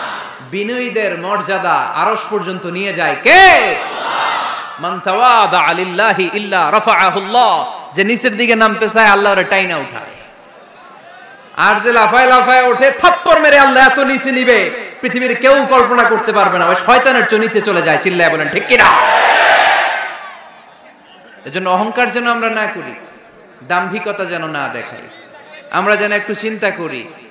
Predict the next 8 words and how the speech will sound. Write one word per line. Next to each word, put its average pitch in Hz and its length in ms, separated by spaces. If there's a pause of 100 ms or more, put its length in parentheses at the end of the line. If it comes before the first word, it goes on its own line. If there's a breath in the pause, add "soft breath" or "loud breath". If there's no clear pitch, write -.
(140)
এই 190 200
যে 185 120
বিস্ফোরণের 202 680
মাধ্যমে 175 420
গোটা 143 240
বিশ্ব 175 360
সৃষ্টি 202 400
হলো, 139 260